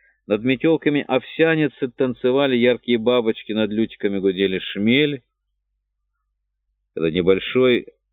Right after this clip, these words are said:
луг очень напоминал степь. Однако, когда, достигнув противоположного конца острова, они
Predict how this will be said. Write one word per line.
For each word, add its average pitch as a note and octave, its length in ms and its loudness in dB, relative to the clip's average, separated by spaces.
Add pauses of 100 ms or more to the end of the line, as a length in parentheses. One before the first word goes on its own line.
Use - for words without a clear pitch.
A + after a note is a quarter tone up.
(200)
луг C3 580 0
очень C#3+ 500 0
напоминал G2+ 720 0
степь. - 640 -2 (2000)
Однако, G2 440 -2
когда, G2 360 2
достигнув G#2 680 0 (680)
противоположного G2 880 2
конца G2+ 400 -2
острова, F#2 600 -2 (880)
они G#2 580 0